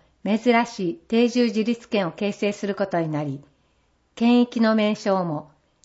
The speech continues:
伊賀、山城南、東大和定住自立県、略称、伊賀上和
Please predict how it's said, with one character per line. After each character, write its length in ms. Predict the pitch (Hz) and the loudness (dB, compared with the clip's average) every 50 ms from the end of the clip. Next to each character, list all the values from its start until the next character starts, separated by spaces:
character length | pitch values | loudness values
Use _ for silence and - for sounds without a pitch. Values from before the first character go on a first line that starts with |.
| _ _ _ _ _ - | _ _ _ _ _ -2
伊 140 | 220 220 | -2 0
賀、 220 | 196 180 151 147 - _ _ _ _ _ _ _ _ _ - | 0 -2 -4 -6 -10 _ _ _ _ _ _ _ _ _ -4
山 260 | 196 196 214 226 226 | 0 2 2 2 2
城 260 | 226 - 240 220 214 | 0 -2 -2 0 0
南、 480 | 208 208 202 196 170 170 156 139 147 - - _ _ _ _ _ _ _ _ _ _ _ _ - | 0 0 -2 -2 -4 -4 -4 -4 -6 -6 -12 _ _ _ _ _ _ _ _ _ _ _ _ -6
東 400 | - 214 220 220 220 - - 214 | -2 -2 -2 -2 -2 -4 -4 -2
大 120 | 214 208 | 0 0
和 140 | 208 190 190 - - 165 160 - - _ - | 0 -2 -4 -4 -6 -6 -6 -6 -8 _ -4
定 200 | 226 226 233 240 | 0 0 0 2
住 160 | 208 240 233 | 2 2 0
自 180 | 226 190 202 | 2 2 0
立 280 | 190 208 214 208 - - | 0 0 -2 -2 -6 -8
県、 280 | - 160 143 139 135 - _ _ _ _ _ _ _ _ _ _ _ _ _ _ _ _ _ _ _ _ - | -4 -4 -4 -4 -6 -10 _ _ _ _ _ _ _ _ _ _ _ _ _ _ _ _ _ _ _ _ -12
略 220 | - 175 175 - - | -10 -10 -10 -12 -12
称、 420 | - - 202 180 165 165 - - - _ _ _ _ _ _ _ _ _ _ _ _ _ _ _ _ - | -8 -2 -2 0 0 -2 -6 -10 -18 _ _ _ _ _ _ _ _ _ _ _ _ _ _ _ _ -4
伊 140 | 226 233 | -2 0
賀 180 | 226 214 185 165 | 2 2 0 0
上 300 | 165 175 202 202 202 202 | 0 0 2 2 4 4
和 240 | 196 190 185 180 | 4 2 2 0